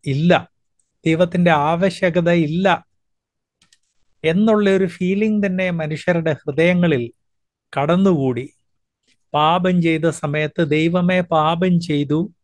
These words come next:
നഗ്നതയുടെ കുറ്റബോധം തോന്നുന്നു" എന്ന് ദൈവത്തോട് ഏറ്റു പറയുന്നതിന് പകരം വാടിപ്പോകുന്ന ഇല തുന്നി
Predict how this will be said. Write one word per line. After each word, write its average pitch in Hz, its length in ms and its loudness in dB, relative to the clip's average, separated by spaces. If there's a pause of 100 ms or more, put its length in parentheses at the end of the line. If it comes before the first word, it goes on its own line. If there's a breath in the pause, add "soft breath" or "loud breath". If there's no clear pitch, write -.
(1300)
നഗ്നതയുടെ 175 760 4
കുറ്റബോധം 175 760 0
തോന്നുന്നു" 165 720 -2
എന്ന് 156 300 0
ദൈവത്തോട് 175 600 2
ഏറ്റു 180 280 0
പറയുന്നതിന് 165 760 0 (120)
പകരം 131 480 -2 (1900)
വാടിപ്പോകുന്ന 220 1000 2
ഇല 214 380 2
തുന്നി 196 540 -4